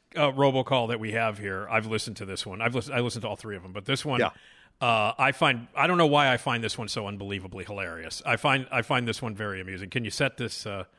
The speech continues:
Speaker 1: this
Speaker 2: Sure.
Speaker 1: next one up?
Speaker 2: Um,
Speaker 1: Because the, I guess
Speaker 2: this
Speaker 1: the
Speaker 2: is a
Speaker 1: pres-, the
Speaker 2: call
Speaker 1: president is calling people now.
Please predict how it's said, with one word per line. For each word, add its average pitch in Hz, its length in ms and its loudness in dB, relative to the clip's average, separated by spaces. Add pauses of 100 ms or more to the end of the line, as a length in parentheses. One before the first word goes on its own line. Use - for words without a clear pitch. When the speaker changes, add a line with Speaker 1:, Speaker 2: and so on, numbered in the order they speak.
(160)
Speaker 1:
this 110 120 -6
Speaker 2:
Sure. 175 180 4
Speaker 1:
next 113 80 6
one 104 100 -4
up? 120 60 4
Speaker 2:
Um, 120 160 6
Speaker 1:
Because 117 140 0
the, 147 120 -6 (160)
I 165 60 6
guess 160 120 6
Speaker 2:
this 160 120 6
Speaker 1:
the 220 60 2
Speaker 2:
is - 20 6
a - 20 6
Speaker 1:
pres-, 208 120 8
the 202 60 -4
Speaker 2:
call 156 200 8
Speaker 1:
president 180 380 6
is 120 80 -2
calling 101 280 -4
people 87 260 -14
now. 80 140 -16